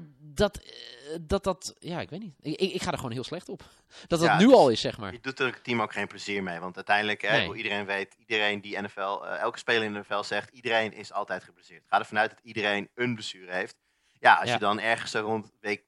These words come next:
Speaker 2: negen, acht, negen, tien, als je daar ergens je pauze hebt, is het natuurlijk wel lekker ideaal dan. In plaats
Speaker 1: Mhm.
Speaker 2: van wanneer je net begonnen
Speaker 1: Nu.
Speaker 2: bent.
Speaker 1: <laughs> Ja,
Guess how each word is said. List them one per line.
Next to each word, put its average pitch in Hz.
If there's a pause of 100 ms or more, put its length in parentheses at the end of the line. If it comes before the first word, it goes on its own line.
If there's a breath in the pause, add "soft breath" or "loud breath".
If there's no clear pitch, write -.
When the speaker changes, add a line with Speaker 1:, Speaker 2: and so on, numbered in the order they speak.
Speaker 2:
negen, 110
acht, 113
negen, 110
tien, 131
als 107
je -
daar 113
ergens 107
je -
pauze 117
hebt, 98
is 120
het -
natuurlijk 104
wel 104
lekker 98
ideaal 107
dan. 92 (360)
In 107
plaats 101
Speaker 1:
Mhm. 151
Speaker 2:
van 98 (160)
wanneer 98
je 101
net 101
begonnen 110
Speaker 1:
Nu. 110
Speaker 2:
bent. 123 (140)
Speaker 1:
<laughs> - (540 loud breath)
Ja, 131